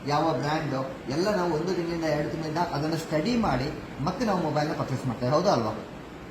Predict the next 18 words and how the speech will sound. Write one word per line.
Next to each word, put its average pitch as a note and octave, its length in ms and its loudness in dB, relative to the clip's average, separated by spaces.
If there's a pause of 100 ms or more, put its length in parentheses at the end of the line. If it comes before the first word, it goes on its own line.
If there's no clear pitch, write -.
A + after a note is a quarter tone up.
(260)
ಆದರೆ D3 300 2 (360)
how E3+ 120 4
to A#3 160 0
use G#3+ 300 4
a F#3 80 2
mobile D#3 320 2
ಅಂತ D3+ 140 0
ಹದಿನೈದು F3+ 640 -2
ಪಾಯಿಂಟು D3+ 360 -2
ನೈಂಟಿ D#3 380 0
ನೈನ್ F#3+ 280 -2
ಪಾಯಿಂಟ್ D3 260 2
ನೈನ್ D3+ 180 -4
ಪರ್ಸೆಂಟ್ D3+ 280 0
ಜನ D3+ 100 0
ಅದನ್ನು C#3+ 360 0 (340)
ಪರಿಚಯ D#3 280 0
ಮಾಡಿರೋದಿಲ್ಲ. G#2+ 460 0